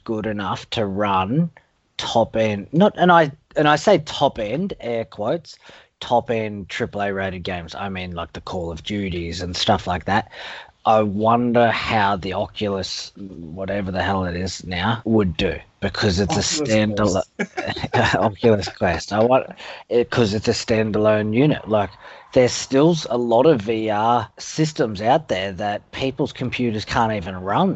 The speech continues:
Speaker 1: because they're so G P U heavy, C P U heavy. Like, you gotta have a proper gaming system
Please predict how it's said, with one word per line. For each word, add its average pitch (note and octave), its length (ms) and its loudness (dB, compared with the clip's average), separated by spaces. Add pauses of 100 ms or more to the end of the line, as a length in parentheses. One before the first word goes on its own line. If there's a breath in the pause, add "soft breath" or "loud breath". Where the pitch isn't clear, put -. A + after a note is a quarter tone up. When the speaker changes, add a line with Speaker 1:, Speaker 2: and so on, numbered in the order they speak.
Speaker 1:
because G2 320 -8
they're A2 160 -2
so B2 840 2 (200)
G A#2 240 0
P A#2 200 -4
U A2+ 260 2
heavy, F#2+ 400 -2
C A#2 320 -4
P A2+ 160 -4
U A2 240 0
heavy. F#2 440 -2
Like, F#2+ 360 -4
you G#2+ 200 -6
gotta C3+ 220 4
have G#2+ 220 0
a F2 160 -6
proper B2 840 2
gaming A2 600 -2
system A#2 800 -2